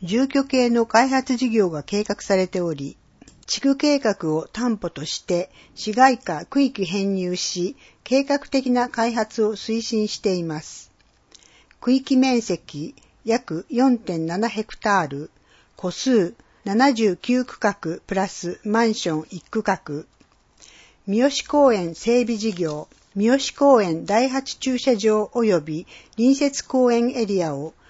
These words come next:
トイレ、広場、桜の園の整備に加えて、駐車場機能をカヌーンセンター南側に移転し、台数を拡大します。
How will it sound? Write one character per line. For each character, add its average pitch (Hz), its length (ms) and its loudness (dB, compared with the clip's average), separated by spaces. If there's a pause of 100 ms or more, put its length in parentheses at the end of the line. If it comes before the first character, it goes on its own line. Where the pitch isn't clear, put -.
(260)
ト 247 160 4
イ 202 100 2
レ、 160 240 -2 (120)
広 202 420 0
場、 151 220 -8 (240)
桜 269 400 2
の 277 140 6
園 269 280 2
の 170 200 -2
整 262 240 2
備 196 140 -2
に 156 140 0
加 165 320 -4
え 165 100 -4
て、 - 340 -6 (320)
駐 277 200 2
車 294 180 6
場 269 200 4
機 262 160 0
能 180 340 2
を 156 60 -6
カ - 160 -10
ヌ 208 140 0
ー - 40 2
ン 277 100 6
セ 277 200 4
ン 220 80 0
タ 165 260 -4
ー 147 60 -12
南 220 420 0
側 233 260 4
に 208 100 0
移 202 40 -2
転 196 300 -2
し、 190 440 -4
台 220 240 4
数 247 300 0
を 160 100 0
拡 175 240 -8
大 196 240 0
し - 140 -8
ま 160 160 -6
す。 - 300 -18